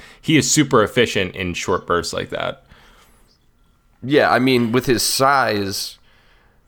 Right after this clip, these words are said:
Speaker 2: his size is obviously a, a huge advantage, but at the same time, you know, doesn't have the stamina of a lot of other players, and, you know, he's not, uh, fleet of foot, uh, is a good way to say it. Um,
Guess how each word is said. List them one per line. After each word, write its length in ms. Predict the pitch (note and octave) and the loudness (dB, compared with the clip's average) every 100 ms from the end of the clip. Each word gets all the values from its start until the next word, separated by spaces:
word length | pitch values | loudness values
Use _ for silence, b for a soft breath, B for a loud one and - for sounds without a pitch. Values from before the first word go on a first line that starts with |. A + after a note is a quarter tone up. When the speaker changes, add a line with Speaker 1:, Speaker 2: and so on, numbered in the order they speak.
| - | -6
Speaker 2:
his 140 | G2+ | -2
size 240 | - C3 A#2 | 2 0 2
is 60 | |
obviously 360 | A#2+ A2+ - A2 | 2 2 0 0
a, 40 | F#2+ | -2
a 20 | |
huge 220 | G#2 A2 G2 | -2 -2 -2
advantage, 440 | F2 F#2 F2+ F2 | 0 0 0 -2
but 100 | F2+ | -2
at 80 | F#2 | -2
the 60 | |
same 240 | F#2 G#2 E2+ | -2 -4 -2
time, 320 | G2+ F#2 E2+ b b b b b - | -2 -2 -4 b b b b b -6
you 100 | A2+ | -2
know, 240 | F#2 F2 - - _ - | 0 -2 -6 -20 _ -4
doesn't 160 | C3+ | 0
have 100 | A#2 | 0
the 40 | G2 | -2
stamina 400 | - A#2 A2+ A2+ | 0 0 2 2
of 160 | G#2 G#2 | 2 2
a 40 | |
lot 180 | G#2 G#2 | 2 2
of 80 | G2+ | 0
other 180 | G2+ | 0
players, 600 | G2 A2 G2+ G2+ F#2+ F#2 - | 2 2 4 2 0 -2 -4
and, 480 | F#2+ F2+ F2 - - | -2 -2 -4 -10 -12
you 80 | G2 | -6
know, 160 | F2+ F2 | -2 -2
he's 140 | F#2 | -2
not, 520 | G#2 G2+ G2 - - _ _ _ | 0 2 0 -4 -20 _ _ _
uh, 220 | G2 E2+ | -8 -8
fleet 360 | - - C3 B2+ | -6 -2 0 2
of 80 | G#2 | 0
foot, 360 | - B2+ - B B B B - | 2 2 2 B B B B -4
uh, 220 | E2+ F2 B1+ | 0 2 2
is 100 | F2 | -2
a 60 | |
good 160 | F2 F2 | -2 -2
way 80 | F2+ | -2
to 80 | - | -2
say 220 | - E2+ | -4 -4
it. 140 | D#2 B B B B - | -4 B B B B -4
Um, 400 | G2 F#2 F2 E2 | 0 2 0 -6